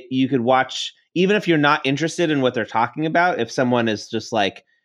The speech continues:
a compelling speaker, a compelling person, that's, like, what you want, you know? And, and, like, literally I've watched shows about things I like, about finance or about, like, cooking,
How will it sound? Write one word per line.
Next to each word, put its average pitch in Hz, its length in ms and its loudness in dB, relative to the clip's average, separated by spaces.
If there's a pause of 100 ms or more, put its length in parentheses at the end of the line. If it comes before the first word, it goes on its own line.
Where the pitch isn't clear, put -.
(240)
a 110 80 -2
compelling 113 640 0
speaker, 120 500 -2
a 101 60 0
compelling 104 460 0
person, 160 640 -4 (360)
that's, 117 260 0
like, 113 240 0
what 113 180 0
you 110 140 -4
want, 101 400 -2
you 151 140 2
know? 170 220 2
And, 123 280 -2
and, 120 240 -2
like, 113 180 -2
literally 127 300 2
I've 113 140 2
watched 113 280 0
shows 110 520 -2
about 110 280 0
things 113 200 -2
I 120 200 0
like, 127 240 0
about 92 280 -6
finance 123 720 0
or 107 140 0
about, 95 260 -2
like, - 180 -10
cooking, 151 560 -2